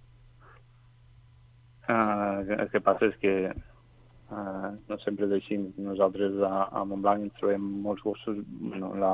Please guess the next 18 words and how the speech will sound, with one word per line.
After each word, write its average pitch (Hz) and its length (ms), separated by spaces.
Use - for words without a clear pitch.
policia 98 360
local, 104 400
i 95 340
molts 101 460
no 107 160
porten 98 460
xip. 98 180
És 104 160
un 101 160
tema 104 240
que, 98 560
que - 160
caldria 95 460
apretar 98 400
una 101 120
mica 104 240
als - 120
propietaris 101 640